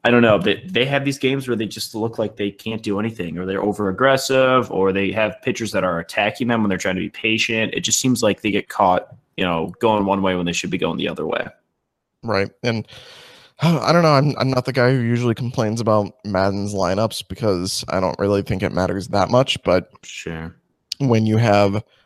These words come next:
Speaker 2: a situation where a player is struggling really badly, uh, I do think it matters then that maybe you move them down.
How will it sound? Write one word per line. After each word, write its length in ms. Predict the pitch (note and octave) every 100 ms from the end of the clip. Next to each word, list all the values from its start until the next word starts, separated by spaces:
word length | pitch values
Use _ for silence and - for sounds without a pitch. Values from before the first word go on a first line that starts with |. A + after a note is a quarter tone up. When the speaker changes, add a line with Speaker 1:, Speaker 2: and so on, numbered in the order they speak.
| _ -
Speaker 2:
a 20 |
situation 460 | C3+ C3 G#2+ A2 A2
where 80 |
a 40 | F#2+
player 280 | - G2 F#2+
is 80 |
struggling 640 | - - F#2 F#2 F#2+ G#2 G2+
really 300 | G2 F#2 G2
badly, 680 | E2 D#2+ E2+ G2+ G#2+ B2+ - -
uh, 200 | F#2+ F2+
I 60 | G2
do 160 | G2
think 180 | A2+ G#2
it 80 | -
matters 380 | F2+ F2 E2 D#2
then 300 | D#2 E2 F#2
that 100 | -
maybe 240 | F#2 E2
you 80 | F2+
move 200 | F#2+ E2+
them 200 | F2+ D2+
down. 400 | D#2 D#2+ G#2